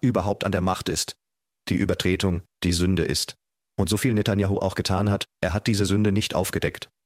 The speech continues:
Und früher oder später wird er nicht mehr da sein, um zu warnen. Also hat Gott seinen eigenen Wächter eingesetzt. Nicht einen, den das Volk gewählt hat, sondern einen, den Gott gewählt hat.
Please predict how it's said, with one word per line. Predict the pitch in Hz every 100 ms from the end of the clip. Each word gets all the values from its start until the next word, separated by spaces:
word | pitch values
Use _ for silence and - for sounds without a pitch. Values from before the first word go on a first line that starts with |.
| _ _ -
Und | 92
früher | - 127 127
oder | 95
später | 101 90 92 92 85
wird | 90
er | 87
nicht | 87 -
mehr | 92 87
da | 85
sein, | 85 80 73
um | 104 90
zu | 87
warnen. | 78 80 - - - _ _ _ _ _ -
Also | 85 87
hat | 92
Gott | - 98
seinen | 90 85 76
eigenen | - 110 92 82
Wächter | 82 -
eingesetzt. | 82 78 80 78 - - _ _ _ _ -
Nicht | 95 -
einen, | 92 92
den | 87 87
das | 87
Volk | 95 92
gewählt | 90 85 110
hat, | 139 127
sondern | 107 98
einen, | 92 113 123
den | 107 90
Gott | - 131 -
gewählt | 85 - -
hat. | 60 -